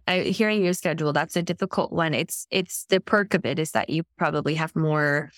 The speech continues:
time with your people,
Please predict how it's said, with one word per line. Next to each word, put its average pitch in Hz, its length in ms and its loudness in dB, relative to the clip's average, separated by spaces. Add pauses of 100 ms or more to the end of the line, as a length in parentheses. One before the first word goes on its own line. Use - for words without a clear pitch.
(500)
time 175 600 0
with 175 280 -2 (340)
your 170 320 -2
people, 170 720 -2